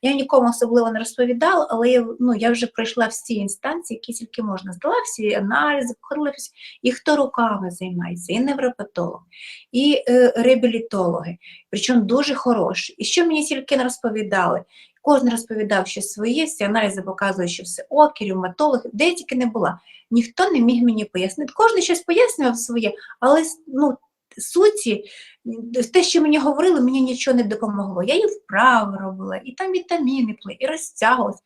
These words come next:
мені нічого не допомагало. І я так <clears throat> думала, що це точно пов'язане. Навіть я була на консультації, говорила з вашим, е, лікарем Чайкою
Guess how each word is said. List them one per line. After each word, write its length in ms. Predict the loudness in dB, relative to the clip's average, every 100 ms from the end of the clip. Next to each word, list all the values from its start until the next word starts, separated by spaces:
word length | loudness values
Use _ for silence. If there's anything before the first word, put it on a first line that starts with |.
| _ _
мені 160 | -4 -2
нічого 300 | -2 0 0
не 80 | -2
допомагало. 680 | -2 -6 -6 -6 -6 -8 -10 _ -20 -20 -20 _
І 100 | -8
я 220 | 0 4 4
так 240 | 2 -6 -8 -18 -14 -14 -4
<clears throat> 360 | 0 0 -2
думала, 420 | -4 0 2 0 -4
що 160 | -8
це 180 | -6 -6
точно 440 | 0 2 2 -2 -4
пов'язане. 520 | -2 -2 -2 -4 0
Навіть 400 | 2 2 2 2
я 80 | 2
була 280 | 4 4
на 120 | 4 0
консультації, 840 | -2 -6 -6 -2 -2 -2 -4 -4
говорила 500 | -4 -2 0 0 0
з 100 | -6
вашим, 420 | -4 -2 -4 -8 -12 _ -20 -20 -8
е, 260 | -4 -2 -4 -6 -10 -14 -10 -4
лікарем 600 | 0 0 -2 -4 -4 -4 _ _ _
Чайкою 680 | -4 -2 -2 -6 -2 -2 -2